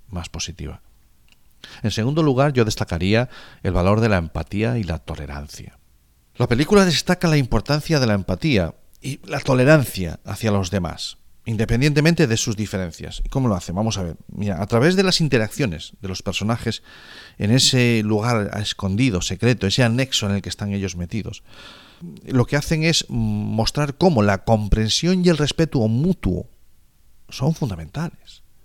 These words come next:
Porque si no, la convivencia es imposible. Claro que habrá muchas situaciones difíciles. Este aspecto de la convivencia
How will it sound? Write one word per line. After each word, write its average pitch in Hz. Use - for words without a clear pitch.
Porque 110
si 123
no, 135
la 170
convivencia 160
es -
imposible. 135
Claro 156
que 110
habrá 101
muchas 110
situaciones 104
difíciles. -
Este 143
aspecto 156
de 127
la 104
convivencia 98